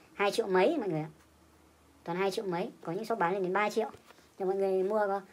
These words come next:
một triệu ba trăm hai mươi nghìn thôi, còn được tặng thêm quà nữa. Đấy, rất là ngon. Nói chung là ai mua đôi này rồi thì cũng sẽ ưng thôi.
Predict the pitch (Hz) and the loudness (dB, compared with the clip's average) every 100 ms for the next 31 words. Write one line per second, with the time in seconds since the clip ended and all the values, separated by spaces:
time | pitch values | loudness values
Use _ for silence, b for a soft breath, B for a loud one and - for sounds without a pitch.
0 | B 202 190 208 214 202 202 196 185 185 | B -2 0 0 0 -2 0 0 0 -2
1 | 165 165 190 190 185 160 160 214 - _ | -4 -4 -4 -4 0 0 0 -4 -8 _
2 | _ - - 175 240 180 190 185 180 208 | _ -20 -10 -4 -2 2 2 2 0 0
3 | 180 160 B B _ - 202 208 208 208 | 0 -2 B B _ -8 -4 0 2 2
4 | 190 180 170 185 202 - 220 208 214 220 | 2 2 0 -2 -4 0 2 4 6 4